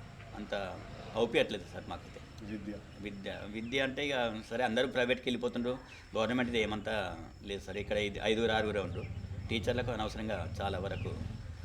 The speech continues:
Speaker 1: జీతాలే వేస్ట్ అవుతున్నాయి సార్. దానివల్ల ప్రోత్సాహం కూడా ఏం లేదు.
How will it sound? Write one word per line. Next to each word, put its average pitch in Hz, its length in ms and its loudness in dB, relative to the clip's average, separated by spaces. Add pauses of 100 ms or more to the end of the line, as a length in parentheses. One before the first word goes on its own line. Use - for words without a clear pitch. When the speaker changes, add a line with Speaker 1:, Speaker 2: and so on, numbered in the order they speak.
(220)
Speaker 1:
జీతాలే 104 380 0
వేస్ట్ - 180 -4
అవుతున్నాయి - 300 -4
సార్. - 120 -6 (1400)
దానివల్ల 98 340 -2 (260)
ప్రోత్సాహం 123 400 2
కూడా 139 120 2
ఏం 117 200 4
లేదు. 101 160 0